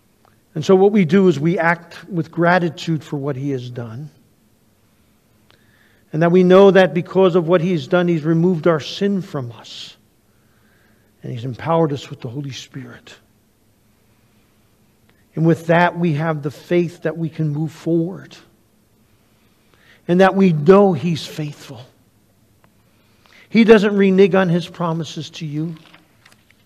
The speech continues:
He is there for you. He's willing to carry you. He even goes before you.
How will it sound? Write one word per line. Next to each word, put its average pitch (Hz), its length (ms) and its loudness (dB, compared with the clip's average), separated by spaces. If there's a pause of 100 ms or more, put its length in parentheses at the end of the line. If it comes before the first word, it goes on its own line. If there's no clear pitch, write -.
(880)
He 175 140 0
is 131 140 -2
there 160 220 2
for 156 200 -10
you. 131 260 -12 (2000)
He's 226 260 4
willing 214 360 2
to 175 100 -6
carry 143 520 -12
you. - 160 -20 (720)
He 240 240 8
even 196 220 4
goes 202 280 8
before 185 600 -2
you. 151 380 -10